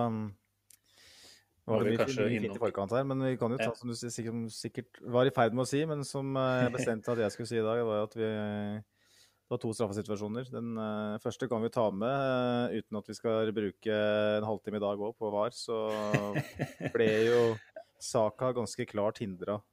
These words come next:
Speaker 1: eh, av en
Speaker 2: Ja.
Speaker 1: spiller som ikke søker, eh, ball, og bare dylt-, dytter inn, inn på, eh, fra siden der, og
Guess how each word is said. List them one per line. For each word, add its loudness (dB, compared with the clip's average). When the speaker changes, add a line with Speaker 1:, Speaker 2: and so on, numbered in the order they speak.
Speaker 1:
eh, -4
av 0
en -2
Speaker 2:
Ja. -6
Speaker 1:
spiller -2
som -6
ikke -2
søker, -2
eh, 0
ball, 0
og -4
bare 0
dylt-, -6
dytter -2
inn, -6
inn -6
på, -14
eh, -8
fra -6
siden 0
der, 0
og -4